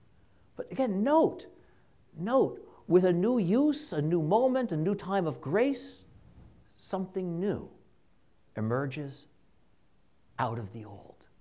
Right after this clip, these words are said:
I have not come to throw it away. I haven't come to set it aside.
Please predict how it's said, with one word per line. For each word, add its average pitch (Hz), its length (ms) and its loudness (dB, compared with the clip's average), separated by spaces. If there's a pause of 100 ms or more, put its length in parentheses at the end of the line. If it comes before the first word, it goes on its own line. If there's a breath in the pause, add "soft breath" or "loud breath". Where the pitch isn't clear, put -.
(1500)
I 131 200 8
have 143 220 -6
not 139 360 -6
come 120 440 -10 (1300)
to 123 60 -8
throw 117 300 -4
it 92 60 -6
away. 127 440 -8 (880 soft breath)
I 131 160 0
haven't 147 520 -2
come 147 560 0 (560)
to 139 100 -8
set 151 340 0
it 123 120 -2
aside. 156 720 4